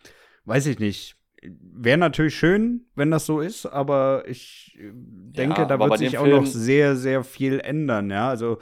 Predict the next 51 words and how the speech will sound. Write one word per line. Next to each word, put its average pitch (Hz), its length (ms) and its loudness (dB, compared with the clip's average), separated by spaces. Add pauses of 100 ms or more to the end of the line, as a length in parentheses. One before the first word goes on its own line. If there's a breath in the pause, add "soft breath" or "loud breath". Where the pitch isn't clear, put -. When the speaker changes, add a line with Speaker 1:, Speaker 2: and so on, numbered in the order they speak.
Speaker 2:
Ja, 107 540 0
aber 104 220 0
da 117 160 0
ist 135 100 -8
ja 131 80 -4
nicht 139 180 -4
nur, 127 420 0
dass 107 240 -10
das, - 260 -6
äh, 101 260 -6 (320)
technisch 139 380 -10
alles 139 200 -6
gut 135 160 -6
aussieht, 131 300 -2
sondern 110 240 -4
der 101 100 -6
Cast 123 400 -6
ist 120 140 -10
ja 95 80 -8
auch 92 120 -10
so 101 140 -10
genial. 92 580 -10
Speaker 1:
Ja, 92 220 -6
hundert 101 260 -2
Prozent. 113 400 -2
Speaker 2:
Und 95 160 -8 (260)
noch 104 240 -10
mal 110 160 0
so 104 80 -2
ein 104 60 -4
Cast 107 400 -4
hinzukriegen, 120 600 -8
ich 107 100 -12
glaube, 117 360 0
der 107 480 2
Film 110 260 -8
wird 107 100 -8
sich - 160 -18
gut, 110 160 -8 (280)
gut, 127 280 -4
der, 120 160 -8
ich 127 80 -20
glaube, 156 140 -4
der 143 100 -2
wird 127 140 -2
sehr 120 120 0
gut 113 160 -6
altern, 92 500 -6
also 82 380 -20
meine 92 280 -12
Prognose. 87 540 -14